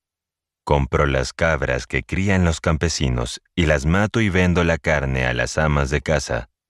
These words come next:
y las pieles a los fabricantes de sandalias". "Porque tú también trabajarás y ganarás. Tienes todas las ventajas para triunfar que yo poseía".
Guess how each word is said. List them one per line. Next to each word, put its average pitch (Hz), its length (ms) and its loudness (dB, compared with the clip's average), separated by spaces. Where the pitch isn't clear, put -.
y 73 80 -4
las 62 240 0
pieles 87 480 2
a 82 60 2
los 78 160 -2
fabricantes 76 680 -2
de 62 80 -2
sandalias". 60 720 -4
"Porque - 300 -2
tú 80 160 2
también 90 400 4
trabajarás 65 680 -2
y 64 60 -8
ganarás. 62 560 -4
Tienes 120 320 0
todas 117 360 2
las 104 200 2
ventajas 92 640 0
para 73 200 0
triunfar 69 500 -2
que - 140 -4
yo 62 160 -2
poseía". - 680 -6